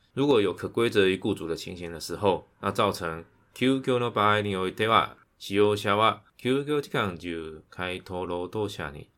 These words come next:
啊，在这个劳工停止工作的期间，他必须给他平均薪资的百分之六十以上的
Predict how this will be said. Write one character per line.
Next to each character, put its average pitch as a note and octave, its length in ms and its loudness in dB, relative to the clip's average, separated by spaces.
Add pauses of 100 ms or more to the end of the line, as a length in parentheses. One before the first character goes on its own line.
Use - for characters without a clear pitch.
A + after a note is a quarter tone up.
(180)
啊， - 100 -8
在 C3 140 2
这 C#3+ 80 6
个 C3 40 10
劳 A2 160 8
工 A#2+ 220 2
停 G#2+ 160 -4
止 G2 80 -2
工 G#2 160 -2
作 G2+ 140 4
的 F#2+ 40 4
期 F2 220 -8
间， F2+ 300 -6 (160)
他 G#2+ 100 -4
必 G#2+ 140 -4
须 G2+ 160 -4
给 - 120 -4
他 F2+ 360 -2 (240)
平 F#2 140 -6
均 G#2 180 -2
薪 G2+ 180 -4
资 G2 120 -4
的 F#2 100 -2
百 D2+ 120 -6
分 D#2+ 60 -8
之 E2+ 60 -10
六 F#2+ 180 -2
十 D2+ 240 -10
以 C#2 60 -12
上 F2 260 -2
的 D#2 120 -4